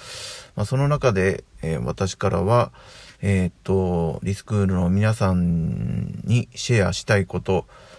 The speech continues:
について、まあ、少しだけお話してみようかなと思います。えー、よろしくお願いします。で、あのー、リスクールですね。私はもうそんなにこ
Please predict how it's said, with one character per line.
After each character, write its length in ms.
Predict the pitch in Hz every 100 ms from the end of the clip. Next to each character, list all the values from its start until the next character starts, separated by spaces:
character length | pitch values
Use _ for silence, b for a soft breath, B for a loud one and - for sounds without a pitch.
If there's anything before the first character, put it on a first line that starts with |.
| B -
に 80 |
つ 120 | 110 113
い 80 |
て、 280 | - 139 - -
ま 100 | 90
あ、 20 |
少 220 | - -
し 100 | 87
だ 120 | 90 98
け 120 | 113
お 100 | 92
話 240 | 92 87
し 40 | -
て 100 | 90
み 100 | 95
よ 60 |
う 20 |
か 100 | 85
な 140 | 98 101
と 140 | - - B B B B B _
思 100 | 95
い 40 |
ま 140 | 101 113
す。 1000 | - - - - - - - - - -
え 480 | 110 101 90 87 95
ー、 40 | -
よ 60 |
ろ 60 | 95
し 60 |
く 40 | -
お 40 |
願 100 | 82
い 20 |
し 80 | 82
ま 160 | 78 87
す。 460 | - - - - B B B - - _ _ - _ -
で、 240 | 107 117 -
あ 120 | - 107
の 680 | 104 107 107 107 104 98
ー、 20 | - - B B B B B B B -
リ 100 | 110
ス 100 | -
ク 200 | - 175
ー 460 | 147 117 104 87 92
ル 40 |
で 100 | 90
す 100 | 101
ね。 160 | 123 110
私 300 | - 107 110
は 80 | 107
も 260 | 127 120 -
う 40 | -
そ 140 | 139
ん 180 | 165 170
な 100 | 170
に 100 | 170
こ 280 | 165 147